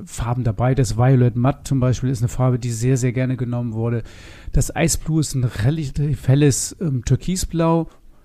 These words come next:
Ist Geschmackssache, glaub ich. Aber das Elite Metal, ähm,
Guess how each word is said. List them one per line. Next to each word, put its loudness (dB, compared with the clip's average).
Ist -14
Geschmackssache, -2
glaub -4
ich. -4
Aber 0
das 4
Elite -2
Metal, 0
ähm, 2